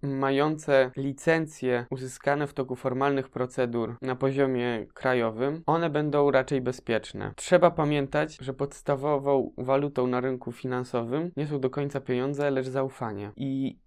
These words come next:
te duże instytucje będą szczególnie wyczulone na dostarczenie bezpiecznych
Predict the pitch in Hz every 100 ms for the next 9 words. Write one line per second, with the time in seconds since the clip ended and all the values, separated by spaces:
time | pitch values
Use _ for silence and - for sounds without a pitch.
0 | - 143 - 139 160 170 147 143 131 151
1 | 151 151 151 151 135 139 135 127 - -
2 | 151 147 170 160 139 143 139 151 151 143
3 | - 131 131 127 127 127 131 123 135 131
4 | 143 135 131 - 135 - 156 151 - 160
5 | 156